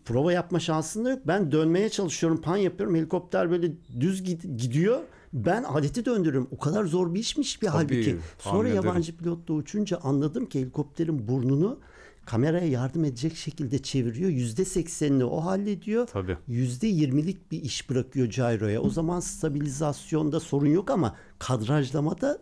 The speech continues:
Speaker 1: çok daha hassas yapabiliyorsun.
Speaker 2: Tabii, tabii, tabii.
Speaker 1: Fark burada işte. Mesela
Speaker 2: Aynen öyle.
Speaker 1: bisiklet yarışları çektik geçen sene.
Speaker 2: Hı hı.
Speaker 1: Ben birkaç kere canlı yayın yaptım. İşte
Speaker 2: Hı hı.
Speaker 1: bu maratonlar. Orada özel pilotlar geliyor.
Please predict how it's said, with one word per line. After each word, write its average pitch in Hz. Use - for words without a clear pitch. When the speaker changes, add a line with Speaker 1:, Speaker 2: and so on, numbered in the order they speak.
Speaker 1:
çok -
daha 123
hassas -
yapabiliyorsun. 107
Speaker 2:
Tabii, 135
tabii, 131
tabii. 127
Speaker 1:
Fark 190
burada 190
işte. -
Mesela 110
Speaker 2:
Aynen 110
öyle. 110
Speaker 1:
bisiklet 185
yarışları 127
çektik -
geçen 113
sene. 147
Speaker 2:
Hı 214
hı. 151
Speaker 1:
Ben 131
birkaç 131
kere 127
canlı 127
yayın 131
yaptım. 110
İşte 101
Speaker 2:
Hı 90
hı. 90
Speaker 1:
bu 104
maratonlar. 110
Orada 135
özel 156
pilotlar 160
geliyor. 104